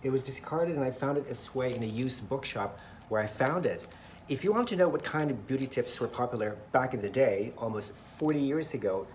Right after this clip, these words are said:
this is the book for you. One of my favorite chapters in the book is the one entitled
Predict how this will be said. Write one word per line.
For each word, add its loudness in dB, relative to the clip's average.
this 2
is -10
the -10
book -6
for -6
you. 0
One 8
of 4
my 6
favorite 2
chapters 0
in -2
the 8
book 2
is -4
the 4
one 4
entitled 0